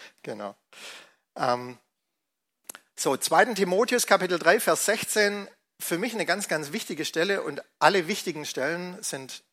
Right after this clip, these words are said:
Kapitel drei, Vers sechzehn. Ähm, nicht alle, aber so ka-,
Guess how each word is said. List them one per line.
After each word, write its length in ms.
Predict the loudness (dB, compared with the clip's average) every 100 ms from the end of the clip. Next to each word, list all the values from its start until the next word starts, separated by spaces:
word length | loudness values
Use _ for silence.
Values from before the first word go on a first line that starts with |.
| _ -2
Kapitel 320 | -2 -2 -4
drei, 220 | -2 -2
Vers 240 | -4 -6
sechzehn. 380 | -6 -8 -12 -12 -14 _ _ _ _ _
Ähm, 160 | -18 -18 _ _ _ -20
nicht 160 | -20 -20
alle, 180 | -20 -20 -18 -14 -14 -14 -16 -20 -10
aber 300 | -6 -6 -2
so 160 | -4
ka-, 140 | -2